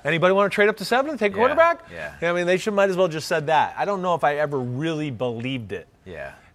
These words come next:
Speaker 1: You know, I, you know, unless, like, a, maybe a Trevor Lawrence fell to them.
Speaker 2: Yeah, 'cause if you're not gonna draft a quarterback, you might as well say, "Yeah, these quarterbacks are awesome. We would love to take, like, these, get, come up and get 'em.
Speaker 1: That's
Speaker 2: These guys
Speaker 1: the,
Speaker 2: are
Speaker 1: that's
Speaker 2: great."
Speaker 1: every year now.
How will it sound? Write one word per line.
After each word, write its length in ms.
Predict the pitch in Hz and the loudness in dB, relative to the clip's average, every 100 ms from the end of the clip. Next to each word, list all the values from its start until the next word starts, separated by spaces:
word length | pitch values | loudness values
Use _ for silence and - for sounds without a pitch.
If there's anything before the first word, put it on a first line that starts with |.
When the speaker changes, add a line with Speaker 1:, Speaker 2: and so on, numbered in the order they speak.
| _ | _
Speaker 1:
You 140 | 123 127 | -10 -6
know, 260 | 110 110 101 | -4 -6 -10
I, 160 | 101 101 | -12 -12
you 120 | 120 | -12
know, 100 | 104 | -12
unless, 260 | 104 117 113 | -10 -10 -6
like, 140 | 127 | -6
a, 80 | 110 | -6
maybe 340 | 110 120 113 104 | -6 -8 -6 -8
a 60 | |
Trevor 380 | - 147 113 110 | -6 -6 -4 -6
Lawrence 420 | 110 123 98 90 | -6 -8 -8 -10
fell 220 | - 90 | -8 -8
to 60 | 87 | -8
them. 200 | 82 82 - | -16 -20 -12
Speaker 2:
Yeah, 120 | 208 | -8
'cause 180 | 135 120 | -8 -8
if 80 | 131 | -6
you're 120 | 160 | -2
not 180 | 160 165 | -2 0
gonna 140 | 151 | -2
draft 280 | 113 135 135 | 0 0 -2
a 40 | 113 | -4
quarterback, 460 | 143 156 110 104 | -2 -2 0 -2
you 60 | 113 | -2
might 120 | 123 | -4
as 100 | 120 | -4
well 120 | 127 | -8
say, 140 | 123 110 | -6 -4
"Yeah, 120 | 208 | -4
these 180 | 190 233 | -4 -6
quarterbacks 460 | 233 143 107 - | -6 -2 -4 -4
are 80 | 101 - | -10 -6
awesome. 460 | 95 175 - - 69 67 | 0 0 0 -16 -18 -12
We 140 | 139 | -6
would 100 | 139 | -6
love 440 | 98 107 180 233 | -6 2 2 2
to 100 | 120 | -8
take, 260 | - 98 90 | -8 -8 -6
like, 160 | 107 98 | -8 -8
these, 300 | 117 185 185 | -12 -12 -8
get, 240 | - - | -8 -6
come 160 | 139 185 | -4 -2
up 140 | 214 | -2
and 120 | 147 | -4
get 200 | 107 170 | 0 0
'em. 80 | 226 | 0
Speaker 1:
That's 140 | 101 117 | -4 -6
Speaker 2:
These 100 | 143 | -2
guys 140 | 139 | -2
Speaker 1:
the, 80 | 113 | 0
Speaker 2:
are 40 | 113 | -2
Speaker 1:
that's 40 | |
Speaker 2:
great." 280 | 127 196 120 | 0 -2 -2
Speaker 1:
every 260 | 120 135 127 | -4 -4 -4
year 160 | 175 | -2
now. 280 | 165 104 85 | -2 -4 -10